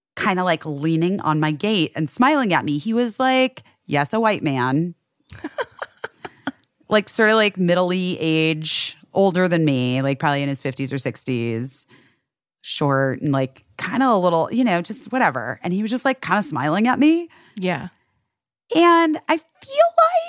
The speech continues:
Speaker 1: like I probably don't need to tell you how I probably would have responded pre-Hoffman to
Speaker 2: Yeah.
Speaker 1: that.
Speaker 2: Yeah.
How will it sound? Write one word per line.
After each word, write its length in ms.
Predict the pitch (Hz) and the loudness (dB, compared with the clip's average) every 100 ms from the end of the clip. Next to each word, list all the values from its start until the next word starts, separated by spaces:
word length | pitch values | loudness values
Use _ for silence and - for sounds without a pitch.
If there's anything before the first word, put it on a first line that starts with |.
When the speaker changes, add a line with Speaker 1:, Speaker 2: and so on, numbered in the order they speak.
| 679 - | -6 -16
Speaker 1:
like 140 | - - | -18 -8
I 40 | 415 | -4
probably 440 | 381 381 370 392 | 0 0 2 2
don't 180 | 349 320 | 4 2
need 160 | 339 | 0
to 60 | 320 | -2
tell 240 | 311 320 | 0 2
you 580 | 311 311 302 302 302 277 - _ | 2 0 0 0 0 -2 -6 _
how 280 | - 254 254 | -4 2 2
I 100 | 254 | 2
probably 460 | 262 247 233 226 233 | 0 0 0 0 0
would 140 | 233 | 2
have 420 | 226 220 214 - - - | 2 0 -2 -12 -20 -4
responded 840 | 226 233 202 196 202 202 208 202 - _ _ _ _ _ | -2 0 2 2 4 4 4 2 -6 _ _ _ _ _
pre-Hoffman 800 | - 226 226 214 220 202 370 370 370 _ | -2 0 4 4 2 0 -2 -4 -8 _
to 100 | - 330 | -2 4
Speaker 2:
Yeah. 60 | |
Speaker 1:
that. 320 | 349 359 - _ _ _ | 4 4 -2 _ _ _
Speaker 2:
Yeah. 280 | - 107 104 | -14 -12 -12